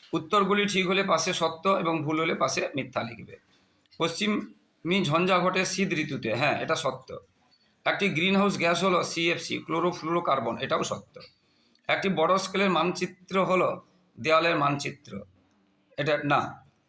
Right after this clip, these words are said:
নর্মদা নদীর মোহনায় বদ্বীপ গড়ে ওঠেনি, এটাও সত্য। নর্মদা এবং তাপি নদী যেহেতু আরব সাগরে পড়েছে, ওখানে ঢেউ প্রচুর এবং খাড়া, তাই বদ্বীপ গড়ে ওঠেনি।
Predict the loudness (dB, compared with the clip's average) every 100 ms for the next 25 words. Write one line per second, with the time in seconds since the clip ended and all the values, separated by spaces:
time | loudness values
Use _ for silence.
0 | -2 0 2 4 4 4 2 2 2 4
1 | 4 4 2 -4 0 2 2 0 0 0
2 | 0 -2 -2 -4 -4 -2 0 -2 -4 -12
3 | -6 -4 -2 -2 -2 -2 -2 -2 -4 -2
4 | -2 -2 -4 -10 _ _ _ -6 -4 0
5 | 0 0 -2 -2 -2 -4 -2 -4 -4 -6
6 | -8 -14 _ _ -2 0 0 0 -2 -2
7 | -4 0 0 0 -2 0 2 2 -2 -8
8 | -14 -4 -4 -2 -4 -4 -6 -6 -4 -6
9 | -8 -12 -14